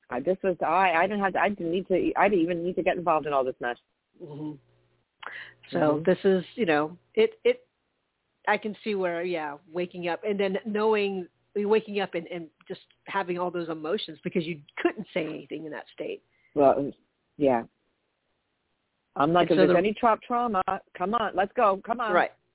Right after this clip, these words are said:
Speaker 2: The
Speaker 1: But you know
Speaker 2: relie-,
Speaker 1: me,
Speaker 2: the
Speaker 1: I'm, I'm,
Speaker 2: release is,
Speaker 1: I'm,
Speaker 2: is
Speaker 1: I'm
Speaker 2: to
Speaker 1: tactical.
Speaker 2: cry.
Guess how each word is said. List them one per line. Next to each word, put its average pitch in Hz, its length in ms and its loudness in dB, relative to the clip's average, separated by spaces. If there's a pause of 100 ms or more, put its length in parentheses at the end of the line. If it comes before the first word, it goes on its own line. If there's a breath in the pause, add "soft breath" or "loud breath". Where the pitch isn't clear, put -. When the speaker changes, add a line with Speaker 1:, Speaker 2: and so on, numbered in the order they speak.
(140)
Speaker 2:
The 196 60 -12
Speaker 1:
But 208 60 4
you 196 60 4
know 190 120 4
Speaker 2:
relie-, 180 200 2
Speaker 1:
me, 185 120 -6
Speaker 2:
the 196 60 0
Speaker 1:
I'm, 180 80 0
I'm, 180 120 2
Speaker 2:
release 190 180 2
is, 180 60 -8 (120)
Speaker 1:
I'm, 196 180 -2
Speaker 2:
is 151 40 -12 (160)
Speaker 1:
I'm 185 100 0
Speaker 2:
to 208 60 0
Speaker 1:
tactical. 208 240 2
Speaker 2:
cry. 165 400 4